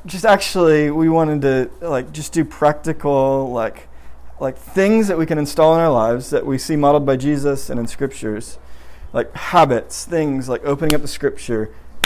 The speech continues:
giving, like, just different things. And so today we're gonna talk about this. We actually, we've been around in some form or fashion for about two and a half years now. Didn't anticipate a pandemic when we were gonna launch this church, but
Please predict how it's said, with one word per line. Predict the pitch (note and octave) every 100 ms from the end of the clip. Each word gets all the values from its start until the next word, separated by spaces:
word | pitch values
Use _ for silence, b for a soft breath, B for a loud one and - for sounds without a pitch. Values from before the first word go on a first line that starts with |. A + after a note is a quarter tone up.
| -
giving, | C3+ D#3 C#3 B2 A#2
like, | B2 D3+
just | C#3+
different | - D#3+ C3
things. | D3+ C3 A#2+
And | A#2
so | -
today | D3+ D3 D#3
we're |
gonna | D3
talk | C#3 D3
about | B2+
this. | C3 C3 - - b b b
We | F#3+
actually, | A3+ A3+ G#3 F3+
we've | F#3 E3
been | F3+ G3+
around | F#3 F#3 F#3 F3+
in | E3+
some | - G3+
form | G3 F#3
or |
fashion | D#3+ D#3+ D#3+ E3 D3+
for | D3+
about | D3 D3 -
two | F#3+
and | F#3
a |
half | E3+ D#3+
years | D#3 D3+
now. | C3+ C3+ F#3+ - - b b b b
Didn't | E3+ F3
anticipate | D#3+ E3 - D#3+
a | C#3+ - - -
pandemic | - D3 C#3+ C3+ D#3 D3
when | C3+
we | C3
were | B2+
gonna | C3
launch | B2 B2 -
this | C#3 C3
church, | C3 A2+ - -
but | C#3 D3+ B2 -